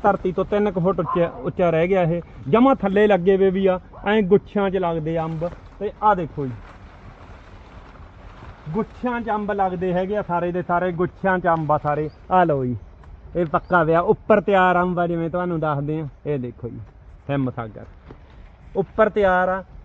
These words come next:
ਇਹਨੂੰ ਕਿਉਂਕਿ ਅੰਦਰਲੇ ਪਾਸੇ ਲੱਗਾ, ਧੁੱਪ ਘੱਟ ਪਈ ਆ, ਇਹ ਲਾਲੀ ਨਹੀਂ ਉਹਦੇ ਉਨੀ ਹੋਈ। ਜਿਵੇਂ ਤੁਹਾਨੂੰ ਮੈਂ ਦੱਸਿਆ ਨਾ ਵੀ ਜੇ ਇਹਦੇ ਧੁੱਪ ਪਊਗੀ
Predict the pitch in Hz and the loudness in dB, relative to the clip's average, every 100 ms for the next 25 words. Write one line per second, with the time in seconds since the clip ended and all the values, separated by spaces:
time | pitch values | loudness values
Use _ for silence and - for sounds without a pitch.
0 | - 226 254 269 247 226 214 196 220 214 | -4 2 4 4 0 0 -2 0 -2 -2
1 | 202 196 208 202 196 196 - 196 190 180 | -2 4 4 4 0 0 0 -2 0 4
2 | 196 202 - 220 - 190 208 - 160 170 | 2 2 -2 -4 -4 0 0 2 0 0
3 | 185 190 190 - - 220 240 202 185 196 | 2 0 -2 -6 -2 0 4 4 4 4
4 | 208 202 196 208 180 - - 196 180 170 | 2 2 0 -2 -2 -10 -4 0 2 0
5 | 139 127 120 - - 190 208 226 220 208 | 0 -2 -6 -12 -4 0 0 0 0 0
6 | 208 196 196 202 214 233 247 226 180 214 | 0 0 0 0 0 0 -2 -4 -2 0
7 | 226 254 262 - 208 226 226 220 208 | 2 0 0 0 0 2 0 -2 -4